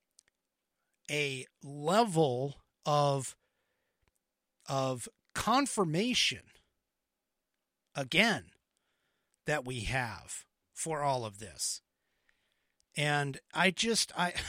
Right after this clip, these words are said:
<laughs> ah, you should probably go and check out, if you ha-, if you have X, go and check out the Miranda Devine line, uh, listing here. But this is basically, um, yeah.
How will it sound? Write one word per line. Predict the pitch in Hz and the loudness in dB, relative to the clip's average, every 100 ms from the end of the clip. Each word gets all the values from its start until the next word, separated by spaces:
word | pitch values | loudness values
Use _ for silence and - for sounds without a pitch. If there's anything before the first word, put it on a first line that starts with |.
| - - - - - - - 269 - | -10 -16 -20 -20 -20 -20 -12 -12 -6
<laughs> | 349 - - - - - - - - - - 254 | -8 -8 -14 -14 -14 -18 -20 -20 -20 -20 -10 0
ah, | 302 240 220 185 | 6 6 6 2
you | 180 190 | 0 0
should | - 202 | 0 4
probably | 190 180 | 2 4
go | 170 165 | 4 2
and | 139 | 4
check | 165 147 | 2 2
out, | 151 139 | 0 0
if | 135 | 0
you | 160 | 0
ha-, | 156 | 0
if | 180 160 | -2 -2
you | 185 | 0
have | 151 202 190 | 4 4 4
X, | 160 156 - | -2 -2 -4
go | - 151 | -2 -2
and | 147 | -2
check | 123 143 139 | -2 -2 -2
out | 135 - | -2 -2
the | 127 | -4
Miranda | 131 135 131 120 | -2 0 -2 -4
Devine | 110 120 123 117 113 - _ _ _ _ _ _ | -6 -4 -2 -2 -6 -10 _ _ _ _ _ _
line, | 131 135 131 123 120 | 0 4 4 2 0
uh, | 131 127 117 123 - | 0 0 -2 -6 -10
listing | 131 131 - 117 104 | -4 0 0 -2 -6
here. | 120 117 | -4 -4
But | 120 117 | -4 -2
this | 147 139 | 0 0
is | 139 - | -2 -4
basically, | 143 139 - 143 127 120 110 - | -4 -2 -2 -2 -4 -4 -4 -8
um, | 127 117 110 101 - _ _ _ _ _ | -8 -6 -8 -10 -16 _ _ _ _ _
yeah. | 107 | -14